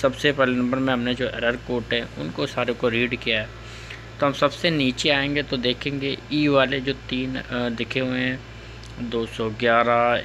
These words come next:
ए वन एफ़ ई और दो सौ वन, ये तीनों error जो है, अ, solenoid के हैं। और solenoid bulb जो आपका लगा होता है, जो आप अपनी screen पे देखेंगे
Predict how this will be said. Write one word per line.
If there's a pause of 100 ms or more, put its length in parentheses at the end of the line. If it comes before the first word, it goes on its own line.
(120)
ए
वन
एफ़ (100)
ई (460)
और
दो
सौ
वन, (1400)
ये (120)
तीनों
error
जो
है,
अ,
solenoid
के
हैं।
और
solenoid (540)
bulb
जो
आपका
लगा
होता
है, (2250)
जो
आप
अपनी
screen
पे
देखेंगे